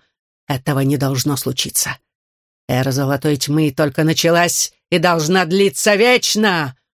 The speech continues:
Он в гневе взмахнул фиолетовым плащом, отчего страницы его нового трактата полетели на пол. «У тебя есть прекрасная приманка, Ческо», напомнил ему Ливио.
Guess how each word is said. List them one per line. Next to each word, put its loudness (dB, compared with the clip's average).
Он 0
в -2
гневе 2
взмахнул 0
фиолетовым -2
плащом, -2
отчего -2
страницы -2
его 0
нового 0
трактата -4
полетели -2
на -4
пол. -16
«У 2
тебя 4
есть 2
прекрасная 0
приманка, 0
Ческо», 0
напомнил 0
ему 2
Ливио. 0